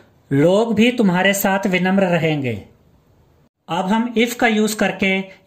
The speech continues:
इन दो सेंटेंसेस को जोड़कर एक सिंगल सेंटेंस बनाएंगे। तो इसका आंसर हम लिखेंगे, "If you are polite to the people, they will also be polite to you।" इसका ये मतलब है स्टूडेंट्स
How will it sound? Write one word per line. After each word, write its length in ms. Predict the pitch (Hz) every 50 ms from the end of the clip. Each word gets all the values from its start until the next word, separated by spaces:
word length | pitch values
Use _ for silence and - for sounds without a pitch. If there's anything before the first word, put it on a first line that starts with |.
| - 160
इन 140 | 170 175
दो 180 | 160 180 190 226
सेंटेंसेस 580 | 233 - 226 202 - 196 190 180 - 214 185 -
को 140 | - 202
जोड़कर 460 | 180 156 170 175 175 175 - 202 190 202
एक 100 | 202 -
सिंगल 340 | - 196 190 196 208 226
सेंटेंस 560 | 226 226 226 202 196 190 202 190 190 180 - 196
बनाएंगे। 560 | 175 170 165 156 151 143 135 120 110 101 90 - _ _ _ _ _ _ _ _ _ _ _ _ _ _ _ _ _
तो 60 | -
इसका 300 | 156 160 156 - - 185
आंसर 300 | 180 180 180 175 - 202
हम 160 | 190 202 208 202
लिखेंगे, 640 | 190 196 - 202 196 196 190 196 196 196 202 202 202 - - _ _ -
"If 180 | 180 214 247 247
you 260 | - 226 202 202 202
are 300 | 208 202 202 196 202 202 - - -
polite 500 | 185 180 175 180 185 202 202 208 - -
to 80 | 190 170
the 100 | 180 170 - - 185
people, 460 | 180 180 180 - 202 208 208 220 220 220 - - - - _ -
they 300 | 135 143 175 190 196 196
will 240 | 214 214 214 220 247 - 190
also 440 | 175 185 190 190 190 - 262 254 226 208
be 100 | 226 220 220 226 208
polite 500 | 196 185 180 185 185 190 196 196 202 - - - -
to 240 | 190 190 185 190 196
you।" 240 | 196 185 151 123 107 107 - - _ _ _ _ _ _ _ _ _ _ _ _ _ _ _ _ _
इसका 280 | 170 160 - - 190 185
ये 180 | 180 202 233
मतलब 280 | 254 254 254 240 208 190
है 60 | 190
स्टूडेंट्स 460 | - - 170 160 175 185 196 - -